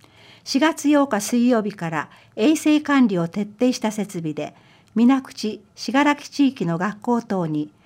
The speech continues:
安全・安心でおいしい学校給食を届けます。アレルギー対応調理室を整備。西部学校給食センターと東部学校給食センターに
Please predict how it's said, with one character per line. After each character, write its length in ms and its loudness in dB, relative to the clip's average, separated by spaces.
安 240 6
全・ 340 2
安 200 4
心 320 4
で 200 0
お 100 0
い 80 4
し 200 0
い 40 2
学 220 -2
校 160 0
給 200 0
食 300 -6
を 80 -4
届 280 -8
け 80 -6
ま 120 -6
す。 220 -20
ア 100 -4
レ 120 4
ル 100 6
ギ 160 6
ー 60 -2
対 240 2
応 160 4
調 280 2
理 100 2
室 260 -8
を 80 -2
整 300 -4
備。 200 -10
西 260 2
部 140 0
学 220 -2
校 180 2
給 220 0
食 200 -4
セ 200 0
ン 80 2
タ 200 -4
ー 40 -6
と 320 -10
東 200 6
部 100 0
学 260 -4
校 200 4
給 240 0
食 240 -4
セ 160 0
ン 80 2
タ 220 -6
ー 40 -8
に 240 -8